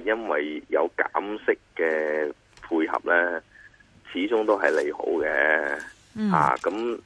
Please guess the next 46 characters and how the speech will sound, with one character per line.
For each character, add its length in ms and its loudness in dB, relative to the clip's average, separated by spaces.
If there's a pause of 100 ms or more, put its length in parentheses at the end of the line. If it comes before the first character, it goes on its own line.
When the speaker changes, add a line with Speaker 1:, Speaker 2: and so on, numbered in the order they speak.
(160)
Speaker 1:
呃， 100 2 (920)
呃， 80 -2 (460)
問 220 2
題 200 -2
就 100 -2
係 400 0
減 440 0
息 80 2
底 320 0
下， 400 0 (380)
啊， 180 0
乜 240 -2
嘢 300 -2
股 200 -6
票 320 2
呢 260 4 (420)
係 180 -2
最 220 0
受 180 -6
惠 440 0
嘅 160 -2
啫？ 360 6 (560)
咁， 440 0 (140)
呃， 640 2
喺 400 0
十 180 -6
一 220 -2
月 80 0
第 140 0 (100)
一 320 -2
次 80 -4
減 200 -4
息 160 -2
嘅 200 -2
時 120 -6
候 200 -6
呢， 280 2 (540)
基 160 6
本 180 -6
上 220 -8
嗰 240 -4
段 180 -8
時 80 -14
間 240 -8
就 100 -6
係 720 -4